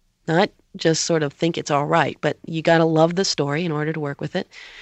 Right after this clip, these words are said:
Write an outline of the parts of the story, as few words as possible on one piece of paper, put the book aside, and spend some time thinking about the events in the story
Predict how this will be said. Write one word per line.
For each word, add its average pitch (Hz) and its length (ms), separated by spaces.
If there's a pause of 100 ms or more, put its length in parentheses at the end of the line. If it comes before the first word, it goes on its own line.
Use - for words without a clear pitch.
(400)
Write 254 360
an 196 220
outline 165 680 (160)
of 170 200
the 160 80
parts 247 480
of 196 80
the 160 80
story, 147 500 (460)
as 160 240
few - 420
words 220 280
as 170 100
possible 160 420
on 151 220
one 208 160
piece 190 240
of - 80
paper, 165 400 (280)
put 233 140
the 262 60
book 240 220
aside, 156 440 (480)
and 190 120
spend 262 300
some 311 140
time 233 260
thinking 247 340
about 196 300
the 180 140
events 175 420
in 247 80
the 233 80
story 170 500